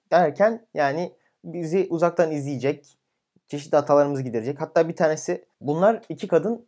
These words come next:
bir erkek editörden oluşmakta. Onlar kendini biliyor. Gönüllüler bu işte. Ee, hatta bir tanesi bazen video süreçleri aşırı uzuyor. İşte gece beş altılara kadar çalışmam gerekiyor videoyu size yetiştirebilmek için.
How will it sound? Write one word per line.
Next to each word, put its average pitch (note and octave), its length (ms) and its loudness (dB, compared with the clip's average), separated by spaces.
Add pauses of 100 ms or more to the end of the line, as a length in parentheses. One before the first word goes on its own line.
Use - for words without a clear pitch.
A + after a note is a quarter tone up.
bir F3+ 100 2
erkek D#3 360 4
editörden A#2 420 -6
oluşmakta. A#2+ 640 -6 (240)
Onlar G3+ 280 2
kendini F3+ 340 0
biliyor. D#3+ 360 0 (120)
Gönüllüler C#3+ 640 -2
bu A#2+ 100 -6
işte. A#3+ 420 -8 (800)
Ee, A2 300 -8 (120)
hatta F3 300 4
bir F3+ 80 -4
tanesi F3 580 0 (540)
bazen C#3+ 320 2
video D3 180 -4
süreçleri D#3+ 380 -2
aşırı C#3+ 220 -4
uzuyor. B2+ 460 -2
İşte - 140 -8
gece C3 260 0
beş C3 160 -4
altılara C3+ 340 -2
kadar C3 180 0
çalışmam A#2 420 -8
gerekiyor G#2+ 360 -6
videoyu G#2+ 280 -8
size A#2 200 -8
yetiştirebilmek A#2 640 -4
için. - 260 -14